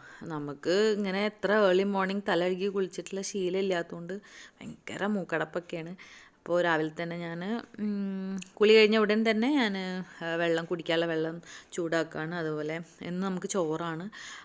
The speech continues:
അപ്പൊ അതൊക്കെ അടുപ്പത്ത് വെച്ചു. ഇനി നമുക്ക് ഇന്ന് രണ്ട് ഡിഷാണ് ഞാൻ ഉണ്ടാക്കാൻ പ്ലാൻ ചെയ്തിട്ടുള്ളത്. മുന്നേ നോട്ട് ചെയ്ത് വെച്ചിട്ടുണ്ടായിരുന്നു ട്ടോ.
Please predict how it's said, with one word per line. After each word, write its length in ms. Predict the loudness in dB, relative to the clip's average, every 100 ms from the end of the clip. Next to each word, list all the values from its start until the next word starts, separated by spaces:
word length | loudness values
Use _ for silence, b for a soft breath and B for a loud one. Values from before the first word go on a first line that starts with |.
| B
അപ്പൊ 420 | -10 -4 -2 0
അതൊക്കെ 440 | -2 -4 -4 -6 -6
അടുപ്പത്ത് 420 | -4 -6 -6 -6 -4
വെച്ചു. 540 | -6 -6 0 2 0 B B
ഇനി 220 | -8 -6
നമുക്ക് 380 | -6 -6 -6 -2
ഇന്ന് 420 | -2 0 2 2
രണ്ട് 320 | 4 4 4
ഡിഷാണ് 380 | 4 4 2 -2
ഞാൻ 100 | -2
ഉണ്ടാക്കാൻ 300 | -2 -2 0
പ്ലാൻ 220 | 0 0
ചെയ്തിട്ടുള്ളത്. 560 | 0 -2 -2 -4 -2 -2
മുന്നേ 420 | -2 -4 -4 -4
നോട്ട് 320 | -4 -4 0
ചെയ്ത് 120 | 4 4
വെച്ചിട്ടുണ്ടായിരുന്നു 600 | 2 -2 -2 -4 -4
ട്ടോ. 120 | -8